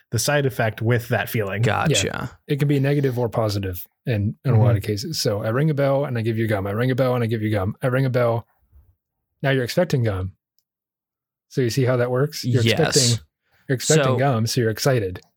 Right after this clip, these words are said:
Speaker 2: so this society is basically controlled by these,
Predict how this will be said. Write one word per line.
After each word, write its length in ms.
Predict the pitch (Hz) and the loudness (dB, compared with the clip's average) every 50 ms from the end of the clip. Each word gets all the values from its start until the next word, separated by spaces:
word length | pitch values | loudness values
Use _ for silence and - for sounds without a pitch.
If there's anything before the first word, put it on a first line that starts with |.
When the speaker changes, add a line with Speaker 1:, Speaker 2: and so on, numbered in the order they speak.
| _ - | _ -6
Speaker 2:
so 220 | - - 156 143 | -2 -2 -2 0
this 400 | 131 151 170 - - - - 82 - _ _ _ _ _ _ _ _ _ - | 0 0 0 0 0 0 -2 -4 -8 _ _ _ _ _ _ _ _ _ -2
society 880 | - - - 147 135 - - 147 135 135 127 120 113 104 104 104 101 | 0 0 2 2 2 2 2 0 0 0 0 0 0 0 -2 0 0
is 120 | 104 101 92 | 0 -2 0
basically 520 | - 123 120 110 - - 113 - 120 113 101 | 0 0 0 2 0 0 -2 0 -2 -2 0
controlled 540 | - 117 113 107 - - 117 110 110 104 | 0 -2 -2 -2 -2 -2 -2 -2 -2 -2
by 160 | 104 110 104 104 | -2 -2 0 0
these, 520 | 101 104 101 101 98 95 - - - - | 0 0 0 0 0 0 0 0 -2 -4